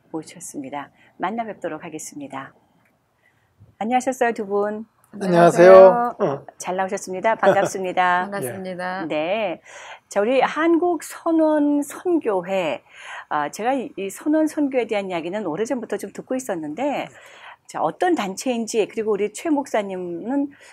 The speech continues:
Speaker 1: 이 사역을 통해서 어떤 일들을 하고 계신지 잠깐 우리 시청자분들께 나눠주시겠습니까?
Speaker 2: 한국 선원 선교회 최원종입니다. 저는, 어, 이 사역을 한 사십 년 동안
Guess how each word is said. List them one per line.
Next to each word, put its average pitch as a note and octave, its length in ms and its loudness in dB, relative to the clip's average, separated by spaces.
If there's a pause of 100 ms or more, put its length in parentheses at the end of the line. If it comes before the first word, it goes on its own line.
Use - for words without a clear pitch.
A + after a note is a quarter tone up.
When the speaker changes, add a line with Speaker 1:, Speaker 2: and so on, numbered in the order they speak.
(120)
Speaker 1:
이 G3+ 120 -6
사역을 G#3+ 440 -4
통해서 F#3+ 320 -6
어떤 A#3 220 -6
일들을 G3+ 280 -6
하고 G3 120 -8
계신지 E3+ 520 -6
잠깐 G3 300 -6
우리 F3 160 -6
시청자분들께 F3+ 960 -8 (260)
나눠주시겠습니까? E3 1120 -8 (680)
Speaker 2:
한국 F3+ 400 0
선원 E3+ 280 -2
선교회 D3+ 380 -2
최원종입니다. C3+ 1040 -4
저는, D3 880 -8 (680)
어, C#3 480 -2
이 D#3 360 -4
사역을 D3 600 -2 (120)
한 C#3+ 380 -14 (420)
사십 D#3 360 -4
년 D3 140 -6
동안 C3+ 340 -12